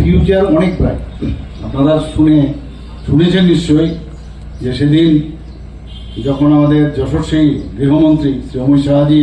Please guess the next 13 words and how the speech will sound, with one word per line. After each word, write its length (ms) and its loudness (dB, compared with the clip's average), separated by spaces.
এসেছিলেন, 420 2
আমার 200 0
তো 140 0
জানা 260 4
ছিল 120 2
না, 60 2
উনি 120 4
বলছেন 300 2
নর্থ 240 0
ইস্ট 220 -4
এই 120 -6
যে 60 -2
অষ্টলক্ষ্মী, 640 0